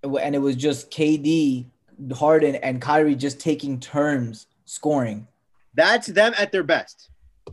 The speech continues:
Speaker 2: So
Speaker 1: I,
Speaker 2: we
Speaker 1: I, I don't see. That's the thing. I don't think that was them at their best. That, they're still a very new team. Like, yo, we are not getting that. Like, yo, these are all three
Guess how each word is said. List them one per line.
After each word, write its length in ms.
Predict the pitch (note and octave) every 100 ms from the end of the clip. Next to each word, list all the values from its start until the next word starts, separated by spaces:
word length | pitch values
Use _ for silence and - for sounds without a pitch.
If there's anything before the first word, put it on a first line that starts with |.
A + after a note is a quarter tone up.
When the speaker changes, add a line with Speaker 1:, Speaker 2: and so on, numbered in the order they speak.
| C3+
Speaker 2:
So 80 | F3
Speaker 1:
I, 20 |
Speaker 2:
we 100 | G#3+
Speaker 1:
I, 540 | B3 _ D3 - E3
I 40 | B3
don't 200 | C4 F3+
see. 140 | A#3
That's 220 | G#3+ A3
the 100 | G#3
thing. 380 | F3+ C#4 G3+ A#2+ _ _
I 120 | F3
don't 200 | A3+ F#3+
think 180 | G#3+ A3
that 140 | E3+
was 160 | E3+ C#3
them 140 | F3+ -
at 180 | E3 F#3+
their 140 | D3+
best. 400 | A#2+ E3+ F3 - - _ _ _
That, 320 | E3+ A3+ D#3 C#3
they're 160 | A3+
still 680 | B3 - - G#3 A#3 A#3+ A3 -
a 100 | C#3
very 600 | A#2 A#2 D#3 F#3+ F#3+ F#3+
new 300 | D3 E3 D3+
team. 300 | - F3+ D3
Like, 140 | A#2+
yo, 100 | E3
we 180 | D3 G3
are 40 |
not 240 | E3+ F#3 D3+
getting 240 | E3+ F3+
that. 180 | C#3+ B2
Like, 120 | B2+
yo, 160 | C#3+ D#3+
these 260 | C#3 F#3+
are 180 | G3 G#3+
all 400 | - D3 F3 G#3+
three 540 | G#3 - E3+ F#3+ G#3+